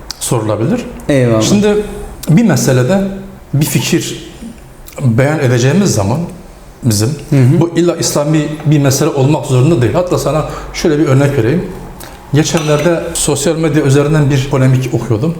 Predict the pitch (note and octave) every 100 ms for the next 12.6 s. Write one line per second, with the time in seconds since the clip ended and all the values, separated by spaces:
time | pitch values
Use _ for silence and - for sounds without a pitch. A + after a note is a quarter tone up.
0 | - C#3+ G3+ G3 E3+ F3+ F3 C3 G2 -
1 | - - F#3 C3 A#2 A2+ G#2+ - A2 D3+
2 | G3+ - G3+ E3 E3 E3+ D3+ D#3+ D3+ -
3 | D#3 D#3+ - - E3 - E3+ D#3 C#3+ D#3
4 | D3 C3 - C3 - - - B2+ C#3 B2+
5 | B2+ - - C#3 C#3 C3+ C3 C3+ C#3+ B2+
6 | G#2 G2+ - G#3 - - - - F#3 F#3+
7 | F#3 F#3 A3+ - B2+ F3 E3+ C#3+ G2 F#2+
8 | F2 - - E3 - D#3+ C#3+ D#3 C3+ C#3+
9 | C#3+ C3+ - C#3+ B2+ C3 A2+ C3+ C3+ B2+
10 | - C3 A#2+ G#2 F#2 - - E3 - C3
11 | - E3 C3+ - - - - C#3 B2+ B2
12 | C3 C3+ B2+ A2+ A#2